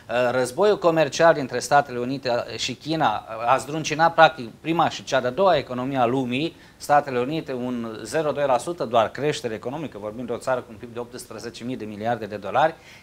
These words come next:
China a raportat cea mai mică creștere din ultimii șaptesprezece ani. Uh, uh, în Statele Unite, că tot vorbeam, uh, uh, Fed-ul, uh, uh, Banca, uh, Federală, Rezerva Federală a Statelor Unite, pentru prima dată, uh,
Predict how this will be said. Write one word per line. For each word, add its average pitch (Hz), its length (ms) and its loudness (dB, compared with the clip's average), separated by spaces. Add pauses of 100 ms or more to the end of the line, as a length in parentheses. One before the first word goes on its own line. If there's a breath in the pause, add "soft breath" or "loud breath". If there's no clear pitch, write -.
China 170 400 0
a 143 40 4
raportat 139 520 0
cea 147 120 -6
mai 139 100 -4
mică 139 220 -8
creștere 131 420 -8
din 113 160 -8
ultimii 120 380 -8 (160)
șaptesprezece 117 840 -4
ani. 113 160 -2 (520 loud breath)
Uh, 98 80 -8
uh, 113 1080 0
în 120 100 -4
Statele 151 380 4
Unite, 147 240 -6
că 120 80 -6
tot - 180 -4
vorbeam, 113 480 0
uh, 131 60 -6
uh, 120 560 -6
Fed-ul, 139 480 -2
uh, 151 60 -2
uh, - 800 -10
Banca, 120 600 -2
uh, 107 340 -6
Federală, 127 640 4
Rezerva 139 340 2
Federală 123 440 0
a 107 40 0
Statelor 113 460 -6
Unite, 117 220 -10
pentru 120 260 -10
prima 139 220 -6
dată, 135 440 0 (240)
uh, 110 60 -6